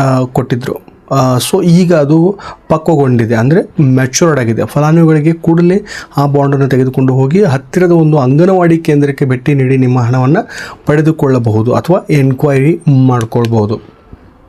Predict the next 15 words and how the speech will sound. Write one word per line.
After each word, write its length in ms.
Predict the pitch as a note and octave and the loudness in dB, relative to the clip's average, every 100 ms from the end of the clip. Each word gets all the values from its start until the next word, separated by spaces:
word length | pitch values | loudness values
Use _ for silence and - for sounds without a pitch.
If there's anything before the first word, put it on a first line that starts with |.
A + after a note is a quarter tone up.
| - - - - - - - - | -20 -20 -20 -18 -14 -14 -8 -4
ರಾಜ್ಯ 400 | C3+ D#3 E3 F#3+ | -2 0 0 0
ಸರ-, 300 | - D#3 D3 | 0 -2 0
ರಾಜ್ಯದಲ್ಲಿ 720 | D3 D#3+ E3+ E3 E3 G3 G#3 | 0 0 2 2 4 2 0
ಬಡತನ 720 | C#3 B2+ C3+ D3 E3 D#3+ F3 | -2 -2 -2 0 0 2 2
ರೇಖೆಗಿಂತ 680 | D#3+ C#3 D3+ D#3 C#3+ C#3 D3+ | 2 0 0 -2 0 -2 0
ಕೆಳಗೆ 560 | D3 - C3+ C#3+ D3 D#3+ | -4 -2 -2 0 2 0
ಇರತಕ್ಕಂಥ 600 | C3 - C3 - C#3 E3+ | 0 -6 -6 -2 -2 -2
ಕುಟುಂಬಗಳಿಂದ 1160 | F#3 C#3+ C#3+ C3+ B2+ C3 C3+ B2+ A#2 C#3+ C3+ D3+ G#3+ - | -4 -4 -4 -2 0 0 0 -2 -4 -2 0 0 -2 -4
ಜನಿಸಿದ 440 | - B2+ C3+ C#3+ C#3 D#3 C3 B2+ | -2 -2 0 -2 0 0 0 0
ಹೆಣ್ಣು 260 | D3 E3+ | 2 2
ಮಕ್ಕಳಿಗೆ, 580 | D#3 C3 - B2+ B2+ E3 | 2 0 -2 -2 0 -2
ಆ, 460 | G#3 - C3+ C3 B2+ - - - C#3+ | -2 -4 -2 0 -2 -8 -18 -6 0
ಒಂದು 180 | D3 | 0
ಉತ್ತೇಜಿಸುವ 760 | E3 D3 - - E3+ E3 - E3 | 0 -2 -4 0 0 0 0 2
ನಿಟ್ಟಿನಲ್ಲಿ 840 | D3+ C3+ C#3 B2+ A#2+ A#2+ C3+ E3+ | 2 0 -2 0 2 2 2 0